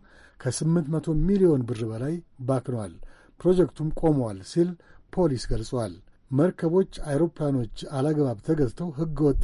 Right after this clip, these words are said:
ድርጊቶች ሲፈጸሙባቸው መቆየታቸውንና ያልተገባ ጥቅም ሲገኝባቸው እንደነበረም ፖሊስ አስረድቶ መንግሥት ለሕዝብ አገልግሎት እንዲውሉ የሰጣቸውን ሥልጣን አላግባብ በመጠቀም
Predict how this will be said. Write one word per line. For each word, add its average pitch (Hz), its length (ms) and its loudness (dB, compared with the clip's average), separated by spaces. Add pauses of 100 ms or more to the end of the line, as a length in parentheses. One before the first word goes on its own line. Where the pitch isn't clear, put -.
ድርጊቶች 135 500 -2
ሲፈጸሙባቸው 131 1080 -2
መቆየታቸውንና 123 840 -2 (680)
ያልተገባ 143 520 2 (100)
ጥቅም 156 260 -6
ሲገኝባቸው 143 800 -2
እንደነበረም 127 640 0 (440)
ፖሊስ 127 340 0
አስረድቶ 143 420 -2 (560)
መንግሥት 143 440 2
ለሕዝብ 165 400 -2
አገልግሎት 156 540 0
እንዲውሉ 135 460 0
የሰጣቸውን 127 800 0
ሥልጣን 160 480 -2 (440)
አላግባብ 156 540 2
በመጠቀም 147 580 2